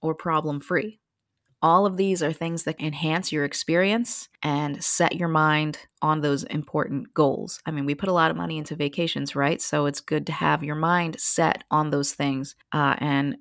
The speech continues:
a little magic in advance helps us get there. Um, and it can even amp up the protection that we need while traveling. So some tips for pre-travel magic include creating a sigil.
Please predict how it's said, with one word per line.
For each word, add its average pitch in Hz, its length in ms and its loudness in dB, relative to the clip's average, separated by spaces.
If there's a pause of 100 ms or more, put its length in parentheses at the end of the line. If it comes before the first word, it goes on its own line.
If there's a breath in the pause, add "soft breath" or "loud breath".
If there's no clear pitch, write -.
a 160 80 2
little 160 180 2
magic - 460 -2 (160)
in 151 100 -2
advance 131 440 -2
helps - 300 -2
us 151 120 -4
get - 240 -2
there. - 240 -6 (880)
Um, 160 480 -2
and 180 100 2
it 196 80 0
can 202 120 -6
even 175 280 -4
amp 165 260 0
up 156 300 2
the 156 60 -8
protection - 720 -2
that 156 180 0
we 151 100 -6
need 147 380 -4 (140)
while - 160 0
traveling. - 580 -4 (280)
So 160 580 2 (320 loud breath)
some 170 240 -4
tips - 480 6
for 160 640 4 (100)
pre-travel 170 1040 0
magic 151 480 0
include 156 680 -2 (140)
creating 160 640 0
a 151 80 -4
sigil. 156 540 4